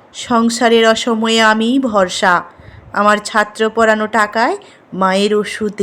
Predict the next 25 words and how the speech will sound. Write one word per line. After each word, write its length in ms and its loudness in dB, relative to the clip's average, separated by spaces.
কেনা 340 -2
হয়, 300 -12
আমার 300 2
বাড়তি 400 2
রোজগারে 480 2
ভাইয়ের 440 -2
বই 340 -2
কেনা 320 0
হয়। 220 -10
আমার 280 2
সমস্ত 720 -2
শরীর 460 0
প্রবল 460 2
বৃষ্টিতে 600 -2
ভিজতে 420 0
থাকে। 500 -2
কালো 380 4
আকাশ 600 2
মাথায় 760 2
নিয়ে 480 0
আমি 320 2
ছাতা 680 2
হয়ে 360 2
থাকি। 640 -4
ছাতার 500 0